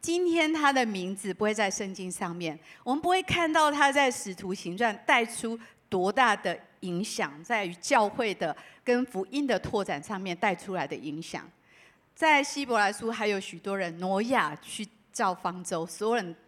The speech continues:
都说这个人疯了，对吗？天气很好，为什么要造一个船在一个山上呢？然后亚伯拉罕，神挑战他，你要到应许之地，离开，他也不知道去哪，就出去了，就行动了。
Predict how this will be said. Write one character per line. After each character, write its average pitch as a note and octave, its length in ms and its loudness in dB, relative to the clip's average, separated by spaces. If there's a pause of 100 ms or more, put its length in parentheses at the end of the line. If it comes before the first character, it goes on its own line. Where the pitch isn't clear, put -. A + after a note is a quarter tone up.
(120)
都 G3+ 180 -4
说 G#3+ 200 -2
这 G#3+ 180 -6
个 G#3 100 -2
人 E3 140 -4 (100)
疯 G3+ 240 -4
了， D#3+ 220 -8 (320)
对 A#3 160 0
吗？ G3 240 4 (460)
天 D#4+ 200 0
气 D#4 180 2
很 G#3+ 200 0
好， E3 300 -2
为 D4+ 140 0
什 C4 140 -2
么 G3 100 2
要 A#3+ 200 4
造 A3+ 260 0
一 F#3 40 -2
个 E3+ 240 -4
船 E3+ 520 -6
在 A#3 220 4
一 F#3 60 -2
个 F#3+ 120 -2 (400)
山 B3 340 0
上 A#3+ 360 -2
呢？ F3 240 -6 (500)
然 F#3+ 160 0
后 B3 180 2
亚 F3+ 200 4
伯 A3 160 2
拉 C4+ 180 6
罕， F#3 340 0 (440)
神 F#3+ 280 -4
挑 E3 220 -2
战 G3 240 -2
他， F3 260 -8 (140)
你 G#3 80 -6
要 A#3+ 180 0
到 A#3 220 2
应 A3+ 180 -6
许 - 140 -10
之 F3+ 220 -14
地， F3 260 -10
离 B3 100 -6
开， C4 280 -4 (320)
他 - 100 -8
也 C4 80 2
不 G3 100 -12
知 A3+ 80 -4
道 A#3+ 140 4
去 A#3 160 -6
哪， G3 260 -6
就 G3+ 140 -14
出 F#3+ 180 -12
去 F3 260 -4
了， E3+ 120 -12 (140)
就 A#3+ 100 -4
行 E3+ 300 -6
动 G3 200 0
了。 D3 160 -6